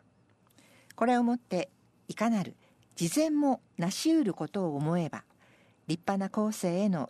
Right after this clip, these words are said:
遺物であるが、また誰もの成し得るところではない。文学もまたしかりである。それなら誰もの成し得ることがあるのか。ある。かつて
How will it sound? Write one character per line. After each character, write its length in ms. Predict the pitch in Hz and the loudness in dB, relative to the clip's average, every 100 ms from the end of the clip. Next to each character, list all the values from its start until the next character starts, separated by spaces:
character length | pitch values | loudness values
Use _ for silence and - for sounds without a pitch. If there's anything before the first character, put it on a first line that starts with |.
| - | -10
遺 100 | 139 | -8
物 380 | 156 180 - 185 | -6 -4 -2 0
で 140 | 180 | 2
あ 80 | 175 | 0
る 120 | 139 | -4
が、 140 | 123 - _ _ _ - - _ _ - | -8 -10 _ _ _ -20 -20 _ _ -6
ま 140 | 196 | -4
た 180 | - 196 - - - | -4 -8 -10 -10 0
誰 240 | 294 339 | 2 4
も 140 | 277 240 | 4 6
の 220 | 247 - | 4 2
成 140 | 160 165 | -6 -6
し 200 | - 208 | -2 0
得 120 | 190 | 2
る 100 | 151 | -2
と 120 | 139 | -6
こ 120 | - | -8
ろ 120 | 160 160 | -6 -6
で 120 | 143 | -8
は 120 | 117 | -10
な 120 | 123 | -12
い。 80 | 101 _ _ _ _ _ _ _ _ _ _ _ - | -14 _ _ _ _ _ _ _ _ _ _ _ -2
文 260 | 175 277 302 | 0 2 2
学 300 | 277 - 247 | 0 0 2
も 140 | 294 | 4
ま 120 | 226 | 2
た 200 | 185 190 | 0 -2
し 100 | - | -2
か 140 | - 202 | -2 -4
り 100 | 147 | -4
で 100 | 127 | -10
あ 100 | 120 | -14
る。 100 | - _ _ _ _ _ _ _ - - - | -20 _ _ _ _ _ _ _ -20 -20 -6
そ 120 | 170 | -2
れ 100 | 202 | 0
な 140 | 214 | 0
ら 160 | 202 185 - - - - _ | -2 -6 -12 -20 -20 -20 _
誰 260 | 247 339 320 | 0 2 4
も 140 | 269 | 4
の 120 | 226 | 4
成 160 | 208 240 | 4 0
し 240 | - 294 | 0 2
得 100 | 285 | 2
る 60 | 190 | 0
こ 120 | 170 | -2
と 120 | 185 | -2
が 160 | 156 147 | -2 -2
あ 40 | |
る 120 | 160 | -4
の 120 | 135 120 | -6 -8
か。 180 | - - _ _ _ _ _ _ _ - | -14 -20 _ _ _ _ _ _ _ -8
あ 120 | 170 | -6
る。 140 | 147 - _ _ _ _ _ _ _ _ _ _ _ | -6 -12 _ _ _ _ _ _ _ _ _ _ _
か 120 | - 220 | -6 -6
つ 120 | - | -6
て 280 | - 180 | -2 -2